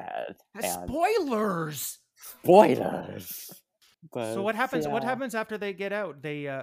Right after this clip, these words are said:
Speaker 2: so Olivia Colman hobbles away. Uh, oh, is this? Yeah,
Speaker 1: Uh,
Speaker 2: what happens?
Speaker 1: uh, so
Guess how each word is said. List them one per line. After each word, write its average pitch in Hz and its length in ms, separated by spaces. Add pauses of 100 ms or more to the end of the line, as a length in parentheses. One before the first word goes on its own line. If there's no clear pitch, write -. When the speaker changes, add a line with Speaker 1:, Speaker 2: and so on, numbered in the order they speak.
Speaker 2:
so 143 240
Olivia 147 320
Colman 180 420
hobbles 151 400
away. 127 580
Uh, 156 140
oh, - 160 (300)
is 170 120
this? - 380 (1160)
Yeah, 98 240
Speaker 1:
Uh, - 40
Speaker 2:
what - 100
happens? 104 460 (600)
Speaker 1:
uh, 143 180
so 131 340